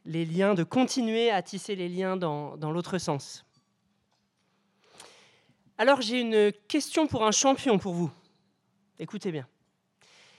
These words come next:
J'ai une superficie d'environ huit cents kilomètres carrés. J'ai perdu un tiers de ma surface depuis les années soixante-dix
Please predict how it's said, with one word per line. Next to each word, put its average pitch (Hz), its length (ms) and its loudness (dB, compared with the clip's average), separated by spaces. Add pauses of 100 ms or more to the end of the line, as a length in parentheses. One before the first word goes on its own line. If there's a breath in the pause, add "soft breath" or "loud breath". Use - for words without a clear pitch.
(200 soft breath)
J'ai 208 220 2
une 262 180 4
superficie 277 920 -4
d'environ 208 720 2
huit 202 280 -2
cents 277 260 -2
kilomètres 214 460 -2
carrés. 254 440 0 (600 soft breath)
J'ai 190 220 -2
perdu 214 500 0
un 294 160 4
tiers 285 380 0
de 208 80 4
ma 202 160 2
surface 254 520 -4
depuis 190 300 -8
les 190 160 -2
années 175 180 0
soixante-dix 214 800 -4